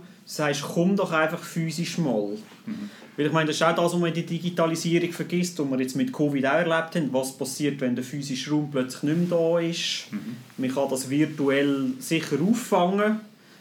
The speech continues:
Speaker 1: Äh, mal weniger, mal auch gut.
Speaker 2: Mhm.
Speaker 1: Aber am Schluss in den Ort, wo man eben einfach zufällig einfach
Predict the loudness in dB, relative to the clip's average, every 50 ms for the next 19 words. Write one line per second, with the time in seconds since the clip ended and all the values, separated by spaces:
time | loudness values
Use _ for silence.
0 | -20 -20 -20 -20 -20 -18 -16 -12 -10 -8 -6 -6 -6 -4 0 2 4 4 6 6
1 | 6 8 8 8 6 6 4 4 2 0 -4 -4 -8 -14 -8 -4 -2 0 2 4
2 | 4 4 4 4 2 4 4 4 4 4 4 4 6 6 4 2 0 -6 -8 -8
3 | -8 -8 -10 -14 -16 -18 -20 -20 -20 -20 -20 -20 -18 -18 -18 -12 -4 0 0 2
4 | 4 4 2 2 0 0 2 2 2 2 2 2 2 2 2 2 2 0 -2 0
5 | 2 4 4 4 2 2 -2 -2 -2 -2 0 2 2 2 2 0 0 -2 -2 -4
6 | -6 -10 -12 -10 -4 0 4 4 4 4 4 4 2 2 2 0 0 -2 -4